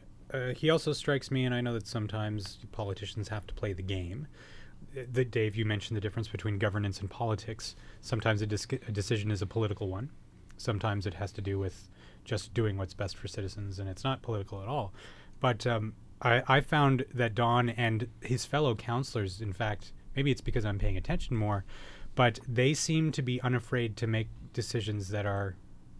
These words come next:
very unpopular and difficult. And the most immediately, the most immediate example is the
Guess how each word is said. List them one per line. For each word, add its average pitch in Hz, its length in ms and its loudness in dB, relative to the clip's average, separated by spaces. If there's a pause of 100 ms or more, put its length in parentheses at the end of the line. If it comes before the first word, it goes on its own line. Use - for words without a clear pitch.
very 117 260 4
unpopular 101 640 -4
and 113 100 -6
difficult. 101 480 -10 (460)
And 113 380 2
the 117 120 4
most 123 280 4
immediately, 117 800 0 (100)
the 117 160 0
most 123 200 2
immediate 107 280 0
example 98 440 -2
is 90 100 -6
the 95 320 -6